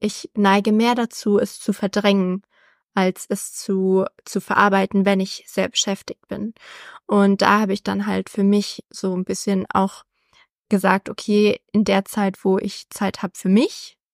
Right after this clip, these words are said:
da, also wenn ich zu Hause bin und nicht auf die Arbeit oder das Studium fokussiert bin,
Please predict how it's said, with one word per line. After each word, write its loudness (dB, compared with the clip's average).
da, 2
also -4
wenn -6
ich -8
zu -2
Hause 2
bin 0
und -2
nicht 0
auf 0
die -6
Arbeit 2
oder 0
das -4
Studium 0
fokussiert 0
bin, 2